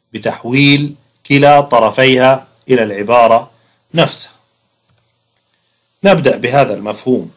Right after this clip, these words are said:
أولًا، لإثبات صحة متطابقة بتحويل طرفيها، نبسط أحد طرفي المتطابقة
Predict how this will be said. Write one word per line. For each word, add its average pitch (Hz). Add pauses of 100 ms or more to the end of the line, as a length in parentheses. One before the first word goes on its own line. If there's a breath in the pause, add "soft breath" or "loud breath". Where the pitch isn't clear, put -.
(160)
أولًا، 135 (2750)
لإثبات 135 (100)
صحة -
متطابقة 143
بتحويل 123 (200)
طرفيها، 123 (920)
نبسط 139 (260)
أحد 135
طرفي 139
المتطابقة 143